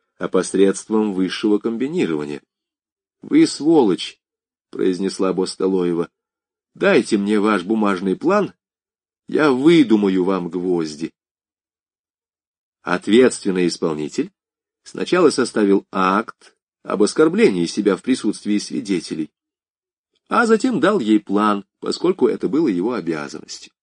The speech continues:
Бостолоева рассмотрела всю развёрстку гвоздей, и ей стало жалко каждое строительство, потому что каждое строительство просило жадно, и каждому давалось мало.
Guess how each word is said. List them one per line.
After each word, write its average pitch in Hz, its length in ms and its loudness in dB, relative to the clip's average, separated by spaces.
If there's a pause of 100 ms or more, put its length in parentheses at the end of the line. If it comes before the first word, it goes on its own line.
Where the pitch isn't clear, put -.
(1600)
Бостолоева 160 600 6
рассмотрела 151 720 4
всю - 220 2
развёрстку 135 720 2
гвоздей, 92 520 2
и - 220 -8
ей 113 300 0
стало 113 360 -4
жалко 101 540 -4 (300)
каждое 90 480 -2
строительство, - 720 -8 (380)
потому 143 260 2
что 170 160 0
каждое 170 440 2
строительство 165 760 0
просило 156 500 -2
жадно, 101 440 -2
и 110 340 -2
каждому 95 500 -4
давалось 87 440 -4
мало. 90 340 -8